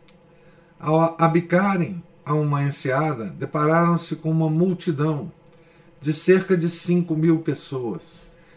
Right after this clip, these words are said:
de olhos fitos no mar e gritando palavras de alegres boas-vindas. Estavam todos estreitamente aglomerados na,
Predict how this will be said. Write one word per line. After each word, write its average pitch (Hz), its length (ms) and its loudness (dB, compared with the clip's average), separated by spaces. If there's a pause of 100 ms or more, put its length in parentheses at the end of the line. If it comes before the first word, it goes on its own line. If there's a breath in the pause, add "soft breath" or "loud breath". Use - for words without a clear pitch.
(160 soft breath)
de 123 160 2
olhos 165 440 4
fitos 175 480 0
no 147 100 -2
mar 147 400 -6 (500 soft breath)
e 135 80 -8
gritando 170 540 4
palavras 160 720 0
de 156 100 0
alegres 151 880 0 (300)
boas-vindas. 117 1080 -4 (1080 soft breath)
Estavam 185 400 4
todos 175 480 2
estreitamente 180 1040 0
aglomerados 156 720 0
na, 127 160 -6